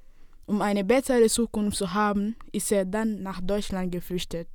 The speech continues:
Er hat mir auch erzählt, dass wenn er nochmal vor der Entscheidung stehen würde, zu fliehen, er würde es nie wieder machen, weil es so schwer für ihn war. Und vor allem, er ist jetzt hier und bekommt nicht so viel Geld,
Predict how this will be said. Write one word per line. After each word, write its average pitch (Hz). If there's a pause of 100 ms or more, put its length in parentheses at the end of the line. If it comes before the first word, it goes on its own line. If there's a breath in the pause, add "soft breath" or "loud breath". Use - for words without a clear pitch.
(460 soft breath)
Er 208
hat 294
mir 285
auch 247
erzählt, 220
dass 196
wenn 220
er 226
nochmal 220
vor 220
der 202
Entscheidung 202
stehen 233
würde, 185 (300 soft breath)
zu -
fliehen, 226 (320 soft breath)
er 190
würde 208
es 190
nie 226
wieder 190
machen, 170 (460 soft breath)
weil 196
es -
so 262
schwer 190
für -
ihn 175
war. 160 (440 soft breath)
Und 180
vor -
allem, 240 (400 soft breath)
er 208
ist -
jetzt 220
hier 240
und 202
bekommt 196
nicht 220
so 180
viel 185
Geld, 170